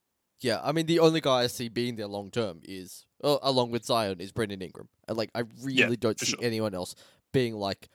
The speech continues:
Speaker 1: an actual legitimate fit for them. I do like Lonzo. I, I, I don't hate him being there, but, like,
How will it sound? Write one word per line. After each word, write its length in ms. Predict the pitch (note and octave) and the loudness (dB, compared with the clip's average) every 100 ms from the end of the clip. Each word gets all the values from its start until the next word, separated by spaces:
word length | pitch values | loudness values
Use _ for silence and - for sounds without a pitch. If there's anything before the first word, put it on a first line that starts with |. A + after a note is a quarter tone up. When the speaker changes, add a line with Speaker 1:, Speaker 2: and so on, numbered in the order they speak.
| _ | _
Speaker 1:
an 140 | B2+ B2 | -8 -4
actual 360 | B2+ B2 - B2 | -2 -2 -2 -2
legitimate 480 | A2 A#2 G#2 G#2 - | -2 -4 -4 -4 -6
fit 160 | A2 | -8
for 80 | - | -6
them. 100 | G#2 | -4
I 140 | A#2 C#3+ | -2 0
do 180 | D#3+ | 0
like 200 | D3 A#2+ | 0 0
Lonzo. 320 | G#2+ D2+ D#2+ E2 | -2 -4 -4 -4
I, 260 | G#2 G#2+ | -2 0
I, 60 | A#2 _ - | -2 _ -4
I 160 | A#2+ A#2 - _ _ _ _ - | -2 -2 -6 _ _ _ _ 2
don't 300 | D3 D3 - | 4 4 2
hate 320 | D3 C3+ B2 | -2 -2 -2
him 140 | B2 G#2 | -6 -4
being 240 | G#2 F#2+ | -6 -4
there, 140 | G2+ F#2+ | -8 -6
but, 160 | C2+ | -6
like, 160 | G#2 | -6